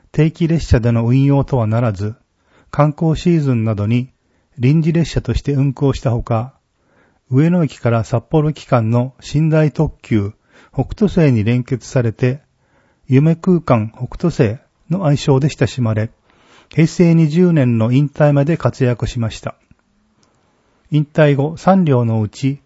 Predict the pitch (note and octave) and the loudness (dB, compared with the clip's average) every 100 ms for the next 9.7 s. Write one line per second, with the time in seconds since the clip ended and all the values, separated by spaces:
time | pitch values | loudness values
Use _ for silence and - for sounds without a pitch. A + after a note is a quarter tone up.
0 | _ A#2+ B2 E3 D#3+ E3+ C3+ A2+ - C#3 | _ 0 2 2 0 -2 -2 -2 -2 -4
1 | E3 _ _ - _ _ _ C3 C#3 D#3+ | -4 _ _ -20 _ _ _ 0 2 2
2 | E3 D#3+ D3 B2+ A#2 G#2+ C#3 D#3+ B2+ G2+ | 2 0 -2 -2 0 2 2 2 0 0
3 | G2+ G#2+ _ _ _ _ - B2 - C#3+ | -4 -6 _ _ _ _ -8 -6 -4 -2
4 | D#3 C#3+ D3 - F3+ E3 F#3 D#3+ E3+ G3 | 0 -2 -2 -2 -2 0 0 0 0 0
5 | D#3 D#3+ - D#3 D3+ D3+ D3 - C#3 - | 0 -2 0 0 0 0 0 0 -6 -6
6 | - C3+ - D3 C#3+ _ - - - B2 | -4 -4 -2 -4 -4 _ -20 -20 -6 -2
7 | C#3+ E3+ G3+ F3 - B2+ A#2+ D#3+ D#3+ D#3+ | 2 0 2 0 0 -4 -2 2 2 2
8 | - C#3 D3 F#3 - C#3 C#3+ C#3 D3+ C#3+ | 0 0 2 0 0 2 2 0 0 0
9 | C3 E3+ C#3+ A#2 - - - | 2 0 2 0 -6 -14 -20